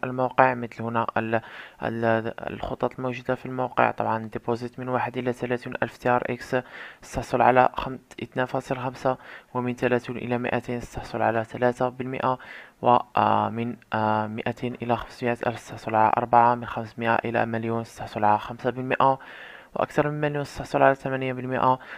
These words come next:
كما ترون معي هنا البروموشن rewards إلى غير ذلك.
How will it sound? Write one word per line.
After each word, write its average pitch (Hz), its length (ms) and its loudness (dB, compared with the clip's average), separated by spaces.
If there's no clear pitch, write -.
كما 127 160 -6
ترون 127 240 -2
معي 127 240 -2
هنا 127 240 -2
البروموشن 123 560 -8
rewards 120 500 -4
إلى 113 180 0
غير 113 180 -4
ذلك. 139 460 0